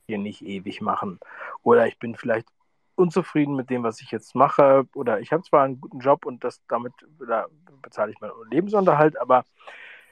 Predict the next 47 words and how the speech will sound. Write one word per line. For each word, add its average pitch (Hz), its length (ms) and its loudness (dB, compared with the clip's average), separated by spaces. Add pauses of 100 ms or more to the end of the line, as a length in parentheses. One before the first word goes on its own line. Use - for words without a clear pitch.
(440)
wie 185 260 0
kriege 190 280 -2
ich 170 120 -8
das 160 160 4
jetzt 147 180 -4
hin, 175 260 2
dass 151 180 -2
ich 147 200 -8
jetzt 139 260 -4
irgendwie 131 380 -8
das 127 240 -2
jetzt - 220 -10
bis 123 140 -12
zur 117 180 -2
Rente 175 240 -2
machen 147 400 -4
will 143 220 -2
oder 120 220 -6
länger 151 280 -2
machen 135 360 -6
will 135 280 -8
oder 120 200 -14
was 113 140 -20
anderes 151 340 -12
machen 127 320 -8
will, 127 300 -10
weil 123 160 -18
ich 120 100 -20
bin 123 180 -14
nicht 120 220 -20
ganz 113 200 -12
zufrieden. 110 520 -14
Weil 107 120 -20
das - 180 -14
ist 131 140 -14
ja 123 80 2
das - 340 -4
Damoklesschwert, 120 920 0
was 113 140 -6
halt 113 160 -4
auch 104 140 -8
viele 110 200 -8
erleben, 107 480 -6
was 117 200 -8
jetzt 113 140 -14
zum 110 100 -8
Beispiel, 101 420 -8